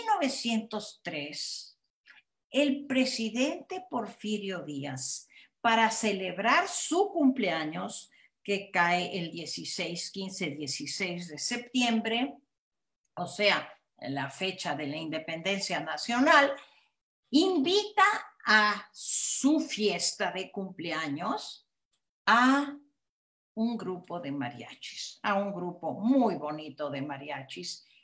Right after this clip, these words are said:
y entonces hacen, como quien dice, su debut en sociedad, porque está allí la alta, entre comillas, la alta sociedad mexicana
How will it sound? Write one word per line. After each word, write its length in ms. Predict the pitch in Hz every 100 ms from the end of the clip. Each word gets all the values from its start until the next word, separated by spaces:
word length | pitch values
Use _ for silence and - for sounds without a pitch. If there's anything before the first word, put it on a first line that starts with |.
| _ _
y 120 | 247 269
entonces 840 | 262 427 494 - 427 403 - - _
hacen, 440 | - 427 415 381
como 260 | - 269 269
quien 240 | 262 262
dice, 580 | 269 302 - 294 294 - -
su 300 | - 302 262
debut 520 | 269 247 294 277 - -
en 160 | 226 233
sociedad, 800 | - 208 - 165 151 151 156 180 - - -
porque 380 | 294 294 262 220
está 280 | - 208
allí 540 | 196 190 180 175 185 - _ -
la 200 | 302 262
alta, 880 | - - 143 135 - 180 226 294 - _ _
entre 340 | 175 151 143
comillas, 540 | 135 131 139 165 311 -
la 100 | - -
alta 440 | 160 170 - 269
sociedad 720 | 302 233 - - 131 139 151
mexicana 880 | 202 202 - 202 - 190 156 151 -